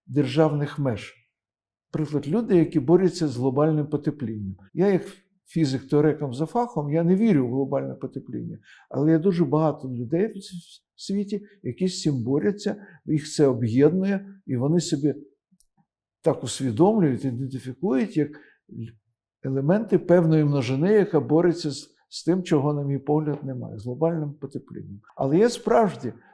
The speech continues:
є зелені, тобто які борються з забрудненням о-, оточуючого середовища, і це рух міжнародний, забруднення морів, наприклад, гір і так далі. Це також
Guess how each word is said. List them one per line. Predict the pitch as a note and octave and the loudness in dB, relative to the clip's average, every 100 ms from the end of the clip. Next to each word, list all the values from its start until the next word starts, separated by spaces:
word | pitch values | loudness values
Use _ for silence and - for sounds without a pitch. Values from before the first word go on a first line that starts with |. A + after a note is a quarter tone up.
| _ | _
є | A#2 D3+ F3+ E3+ - _ | 2 4 4 0 -6 _
зелені, | B2+ B2+ D#3+ C#3 A#2 C3 F3+ - _ _ _ _ _ _ | -2 2 4 4 0 -4 -8 -12 _ _ _ _ _ _
тобто | C3+ B2+ C#3 | -10 -4 -2
які | C#3 | 0
борються | C3 D3+ C#3 C3 - B2+ | 2 4 2 -2 -6 -6
з | A2 A2+ A#2+ _ _ _ | -6 -8 -12 _ _ _
забрудненням | A2 C#3 C3+ D#3+ C#3 C3 B2+ A#2 A#2+ _ _ | -2 2 4 4 4 -2 -4 -6 -10 _ _
о-, | C#3 B2 _ _ | -12 -12 _ _
оточуючого | C#3+ E3 D#3 - B2 - B2+ | -2 0 0 -2 -4 -4 -6
середовища, | - C3 A#2+ A#2+ B2 C3 - E3+ - - _ | -4 -4 -4 -6 -8 -10 -12 -14 -16 -20 _
і | A2+ | -6
це | - | 0
рух | D#3+ D3 D#3 | 2 2 0
міжнародний, | C#3+ A#2+ C3+ A2+ G#2+ A#2 E3+ _ _ _ | -2 0 0 0 -4 -8 -12 _ _ _
забруднення | - C3+ F3+ F#3 D#3 | -8 0 2 2 2
морів, | C3 B2+ B2+ D3 C#3+ | 0 -2 0 -2 -2
наприклад, | C#3 A#2+ C3+ C3 C3+ A#2+ B2 _ _ - | -10 -6 -4 -4 -4 -6 -8 _ _ -6
гір | B2 D3+ D3 | 0 0 0
і | B2+ | -4
так | C3+ B2 A2 | -4 -4 -6
далі. | B2 D3 | -6 -6
Це | D#3 - | -2 -2
також | E3+ E3+ G#3 A3+ | 0 0 0 -4